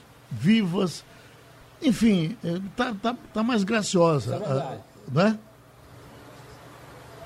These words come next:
Speaker 1: Oi.
Speaker 2: Tá. E-, eu acho que,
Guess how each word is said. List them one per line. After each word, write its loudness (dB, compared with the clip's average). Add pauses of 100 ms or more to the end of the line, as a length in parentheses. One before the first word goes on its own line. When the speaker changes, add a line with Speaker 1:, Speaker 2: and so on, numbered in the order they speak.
(1400)
Speaker 1:
Oi. 2 (1160)
Speaker 2:
Tá. 0 (840)
E-, -2
eu 2
acho -2
que, 2